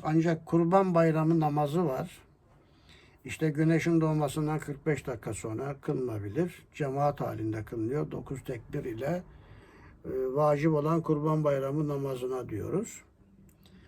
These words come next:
O ayette fasalli, Efendimiz önce Kurban Bayramı namazı kılmış. Arkasından da kurban kesmişler. Ve arkasından da iki rekat şükür namazı. Bu var yani. Onun dışında ayrı bir namaz,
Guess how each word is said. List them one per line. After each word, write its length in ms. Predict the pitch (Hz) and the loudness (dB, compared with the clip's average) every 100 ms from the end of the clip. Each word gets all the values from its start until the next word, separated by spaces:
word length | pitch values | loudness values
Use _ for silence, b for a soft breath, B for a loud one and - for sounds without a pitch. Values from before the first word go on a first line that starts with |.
| b b b | b b b
O 320 | - 233 254 - - | 2 4 4 0 -2
ayette 540 | 160 180 185 165 165 165 | 4 6 6 4 2 2
fasalli, 800 | 170 165 - 185 190 170 156 147 | 4 2 4 6 6 4 0 0
Efendimiz 800 | - - 175 156 147 202 - - - | -2 0 2 2 0 0 -2 -10 -4
önce 320 | 165 147 151 | -2 0 -2
Kurban 440 | 147 151 165 160 | -2 -2 0 0
Bayramı 320 | 151 147 147 143 | 0 0 0 -2
namazı 400 | 139 139 135 135 | -4 -4 -6 -8
kılmış. 480 | - 156 277 - - - | -8 -4 -6 -6 -14 -8
Arkasından 680 | 220 165 156 139 127 127 123 | -6 -4 -4 -4 -6 -6 -8
da 60 | - | -6
kurban 420 | 156 147 160 175 | -4 -2 -2 -2
kesmişler. 680 | 131 - 180 254 - 196 240 - B B B B B B | -6 -6 -4 -4 -2 -2 -2 -10 B B B B B B
Ve 80 | 196 | -2
arkasından 720 | 202 165 165 - 143 - 151 | 0 0 -2 -2 -4 -4 -2
da 120 | 208 233 | -2 -4
iki 240 | 180 180 | -2 -2
rekat 300 | 143 143 277 | -2 -4 -6
şükür 380 | - 175 214 185 | -6 -6 -2 -2
namazı. 460 | 123 104 98 131 | -2 -6 -8 -8
Bu 100 | 214 | -4
var 160 | 214 110 | -4 -4
yani. 300 | 104 104 107 | -6 -6 -6
Onun 260 | - 151 160 | -4 0 0
dışında 340 | 151 151 143 | 0 -4 -4
ayrı 320 | 139 139 151 | -4 -4 -2
bir 180 | 143 135 | -2 -4
namaz, 440 | 135 139 170 165 | -4 -2 -2 -4